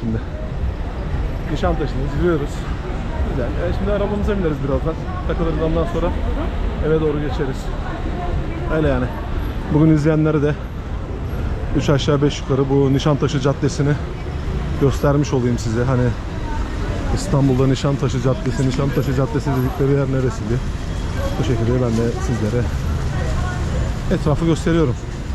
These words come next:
Yine görüyorsunuz trafik keşmekeş günün her saati.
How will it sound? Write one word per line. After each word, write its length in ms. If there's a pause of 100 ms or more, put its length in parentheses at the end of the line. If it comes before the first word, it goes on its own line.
(760)
Yine 120
görüyorsunuz 440 (100)
trafik 320
keşmekeş 460
günün 180
her 120
saati. 380